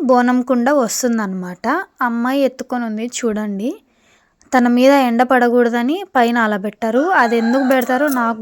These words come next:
కూడా డీ-, డీటెయిల్డ్‌గా తెలీదు, మమ్మీని అడగడం మర్చిపోయా. అలా నడుచుకుంటూ మా ఇంటి దాకా వచ్చారనమాట. ఆ బోనం కుండని కూడా అమ్మవారిలా భావించి మా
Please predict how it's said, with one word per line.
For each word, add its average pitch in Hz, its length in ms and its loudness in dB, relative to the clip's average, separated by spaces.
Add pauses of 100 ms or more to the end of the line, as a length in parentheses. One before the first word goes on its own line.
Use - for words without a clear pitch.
కూడా 254 160 2
డీ-, 226 240 2
డీటెయిల్డ్‌గా 247 420 2 (140)
తెలీదు, 220 320 0 (200)
మమ్మీని 254 360 -2
అడగడం 226 360 -2
మర్చిపోయా. 208 520 -6 (760)
అలా 247 180 8 (140)
నడుచుకుంటూ 262 600 2
మా 302 220 4
ఇంటి 240 220 2
దాకా 254 260 6
వచ్చారనమాట. 226 580 0
ఆ 226 140 4
బోనం 240 340 6
కుండని 247 480 4
కూడా 285 200 6
అమ్మవారిలా 240 500 4 (140)
భావించి 214 480 0 (480)
మా 220 80 2